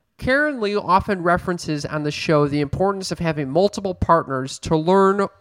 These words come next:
what you like and not buying the first car you test drive on the lot. My wife and I were high school sweethearts and are true monogamists. Neither of us has ever had sex with anyone else. We have an adventurous, sex,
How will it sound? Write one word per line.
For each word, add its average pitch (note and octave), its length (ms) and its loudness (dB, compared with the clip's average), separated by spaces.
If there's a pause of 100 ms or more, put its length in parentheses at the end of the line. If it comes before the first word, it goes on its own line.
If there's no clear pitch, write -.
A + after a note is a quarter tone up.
what F#3 240 4
you G#3+ 100 -2
like D3+ 400 -2 (140)
and E3 260 -2
not F#3+ 380 -2
buying F3 320 0
the D3+ 100 -2
first G3+ 460 -2
car D#3+ 260 4
you D#3 160 -2
test D#3+ 320 -4
drive C#3+ 240 -2
on C3+ 140 -4
the C3 80 -6
lot. B2 380 -8 (880)
My F3 160 -2
wife A#3+ 340 4
and G#3 100 -2
I G3+ 200 2
were F3+ 220 -2
high G3 200 -4
school F#3 280 -8
sweethearts D3 680 -6
and D#3 180 -4
are D3+ 100 2
true A#3 340 0
monogamists. D3+ 880 -6
Neither A#3+ 280 2
of G3+ 80 4
us F#3 360 0 (100)
has D#3+ 240 -2
ever F#3+ 240 -2
had F3+ 180 -4
sex - 280 -4
with C#3+ 100 -6
anyone D#3 280 -4
else. - 320 -14 (580)
We D3+ 140 -2
have G#3+ 160 2
an A3+ 60 0
adventurous, G#3 600 -2
sex, - 380 -8